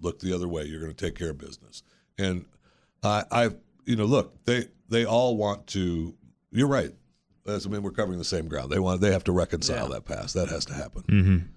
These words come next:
Speaker 1: And I don't blame 'em, uh, 'cause I'm with 'em.
Speaker 2: Oh, and then
Speaker 1: I am with 'em.
Speaker 2: then there
Speaker 1: I
Speaker 2: was
Speaker 1: love
Speaker 2: that
Speaker 1: that
Speaker 2: one s-
Speaker 1: let's, we need to end this, be rid of that before we move forward.
Speaker 3: Yeah.
Speaker 2: Yeah.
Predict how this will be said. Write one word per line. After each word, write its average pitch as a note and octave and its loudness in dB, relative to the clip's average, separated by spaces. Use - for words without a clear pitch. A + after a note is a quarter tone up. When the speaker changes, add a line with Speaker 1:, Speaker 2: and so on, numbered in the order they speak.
Speaker 1:
And G#2+ 2
I G2+ 2
don't F2+ 0
blame C#2 -4
'em, - -18
uh, F#2 0
'cause F2+ 0
I'm F#2 2
with E2 -2
'em. B1 -8
Speaker 2:
Oh, C#3 0
and C#3 2
then C#3+ 4
Speaker 1:
I G2 4
am F2 -2
with D2 -4
'em. A#1+ -16
Speaker 2:
then D3 4
there E3+ 8
Speaker 1:
I - 6
Speaker 2:
was E3 6
Speaker 1:
love D#3 6
Speaker 2:
that C#3+ 2
Speaker 1:
that C#3 6
Speaker 2:
one C#3+ 2
s- B2 -4
Speaker 1:
let's, - 0
we A#2 8
need G#2+ 0
to - 0
end F2+ 2
this, G2 2
be G#2+ 4
rid G2+ 2
of F2 0
that F2+ -2
before D#2+ -4
we D#2 -6
move D2 -12
forward. D#2 -10
Speaker 3:
Yeah. E2+ 4
Speaker 2:
Yeah. D2+ -6